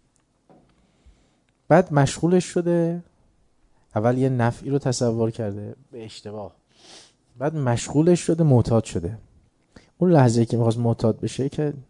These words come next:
نمی‌دونست تهیش اینجوریه، علم شاید داشته، نگرش نداشت، بعد معتاد شده.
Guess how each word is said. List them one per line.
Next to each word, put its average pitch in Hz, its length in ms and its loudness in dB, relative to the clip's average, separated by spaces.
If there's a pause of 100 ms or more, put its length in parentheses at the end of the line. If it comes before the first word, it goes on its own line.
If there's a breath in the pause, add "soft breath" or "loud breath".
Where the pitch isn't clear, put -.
(1200)
نمی‌دونست 139 360 -2
تهیش 101 300 0
اینجوریه، 85 500 -10 (2000)
علم 131 220 0
شاید 170 400 -2
داشته، 101 400 -4 (720)
نگرش 110 500 2
نداشت، 90 380 -6 (1160 soft breath)
بعد 180 180 4
معتاد 139 400 4
شده. - 300 -8